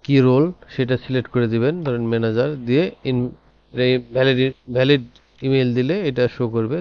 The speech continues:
তখন এখানে ডান করে দিবেন। তার কাছে ইমেইল যাবে, সে অ্যাকসেপ্ট করলেই আপনার এখানে ম্যানেজার হিসেবে হয়ে যাবে। এই ছিল এখানকার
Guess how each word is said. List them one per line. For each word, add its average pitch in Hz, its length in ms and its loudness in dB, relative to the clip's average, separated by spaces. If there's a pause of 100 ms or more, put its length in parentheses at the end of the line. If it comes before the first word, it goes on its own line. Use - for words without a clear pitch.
তখন 127 220 0
এখানে 113 240 -2
ডান 120 220 0
করে 117 180 -2
দিবেন। 143 240 -2
তার 120 160 2
কাছে 123 200 -2 (500)
ইমেইল 123 200 4 (100)
যাবে, 123 160 4 (100)
সে 131 100 2 (260)
অ্যাকসেপ্ট 127 360 -2 (100)
করলেই 135 300 2 (500)
আপনার 120 240 0
এখানে 117 240 0
ম্যানেজার 117 380 2
হিসেবে 110 280 -4
হয়ে 107 200 -2
যাবে। 110 180 -2 (1000)
এই 117 120 -2
ছিল 113 120 -4 (120)
এখানকার 113 420 -2